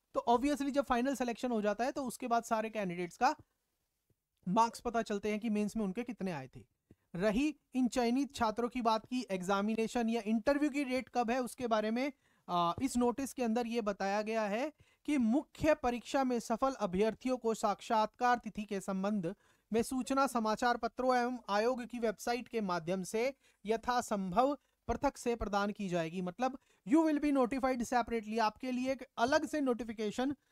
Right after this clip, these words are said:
निकाली जाएगी कुछ दिन के बाद, जिसमें बताया जाएगा कि आपके इंटरव्यू कब से होने वाले हैं। मान के चलिए एक महीने के अंदर हो जाएंगे, तो आप अपनी तैयारी को फटाफट से शुरू कर दीजिए, क्योंकि ये वो लास्ट पड़ाव है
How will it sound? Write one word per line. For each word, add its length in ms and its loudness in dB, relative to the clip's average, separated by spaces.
निकाली 440 0
जाएगी 400 2
कुछ 200 -6
दिन 180 0
के 140 -2
बाद, 340 0
जिसमें 260 -2
बताया 360 2
जाएगा 340 0
कि 160 -6
आपके 560 -4
इंटरव्यू 440 4
कब 160 0
से 120 -2
होने 240 0
वाले 260 -6
हैं। 120 -16
मान 160 2
के 140 -4
चलिए 380 -2
एक 100 -6
महीने 260 -2
के 100 -4
अंदर 200 -2
हो 140 -2
जाएंगे, 420 -4
तो 180 -4
आप 200 -2
अपनी 200 -4
तैयारी 380 -6
को 120 -6
फटाफट 440 -6
से 120 -20
शुरू 240 -14
कर 120 -16
दीजिए, 460 -20
क्योंकि 520 -4
ये 240 0
वो 180 2
लास्ट 460 0
पड़ाव 380 -2
है 280 -6